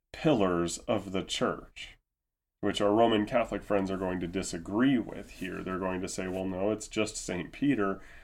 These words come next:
For Saint Clement, it seems that Saint Paul was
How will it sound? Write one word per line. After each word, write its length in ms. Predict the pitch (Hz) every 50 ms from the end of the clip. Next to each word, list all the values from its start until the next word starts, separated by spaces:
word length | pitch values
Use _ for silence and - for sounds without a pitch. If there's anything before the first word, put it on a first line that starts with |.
| - - _ _ _ _ _ _ _ _ -
For 120 | 104 101
Saint 300 | - - 104 98 95 -
Clement, 560 | - - 127 143 147 117 90 85 85 - - -
it 160 | - - -
seems 320 | - 104 101 98 98 90 87
that 260 | 92 90 90 87 -
Saint 260 | - - 90 85 -
Paul 380 | - - - 107 101 95 95 92
was 560 | 90 90 85 85 85 85 85 82 - - -